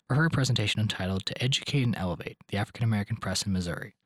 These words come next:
Both presentations will be held at the Memorial Student Union's Stotler Lounge on the University of Missouri's campus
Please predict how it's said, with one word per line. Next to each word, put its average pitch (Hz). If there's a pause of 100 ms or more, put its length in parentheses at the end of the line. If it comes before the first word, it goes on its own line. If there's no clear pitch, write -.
(240)
Both 175
presentations 135
will 131
be 117
held 110
at 107
the 110
Memorial 123
Student 110
Union's 101
Stotler 113
Lounge 98
on 101
the 101
University 110
of 104
Missouri's 92
campus -